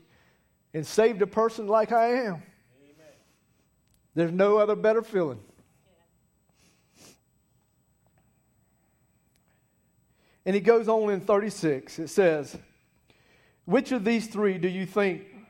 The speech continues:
Speaker 1: was a neighbor to the man who fell into the hands of a robber?"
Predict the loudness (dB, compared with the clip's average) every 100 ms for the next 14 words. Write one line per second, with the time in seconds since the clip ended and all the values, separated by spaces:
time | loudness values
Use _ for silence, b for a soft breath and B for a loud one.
0 | -4 0 0 2 0 0 -4 -6 -4 -2
1 | -2 -2 -4 -6 -10 0 2 2 -2 -8
2 | -6 -4 -4 -2 -2 -4 -6 -6 -4 0
3 | 0 0 -8